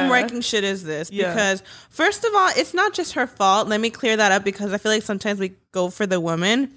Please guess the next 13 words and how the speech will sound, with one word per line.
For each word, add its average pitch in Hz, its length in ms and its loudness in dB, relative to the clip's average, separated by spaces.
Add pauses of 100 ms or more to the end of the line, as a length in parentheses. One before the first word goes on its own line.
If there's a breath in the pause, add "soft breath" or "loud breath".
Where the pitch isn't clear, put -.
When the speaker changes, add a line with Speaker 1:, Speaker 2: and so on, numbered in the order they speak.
Speaker 2:
No, 160 260 -8
it's 160 200 -10
his. 196 260 -8
Speaker 1:
That 339 240 0
tells 339 240 0
a 330 80 2
lot 208 260 4
about 208 200 4
Speaker 2:
Both. 170 120 2
Speaker 1:
this 190 140 -2
man, 180 320 2
too. 196 420 -2 (420 soft breath)
Speaker 2:
And 185 220 0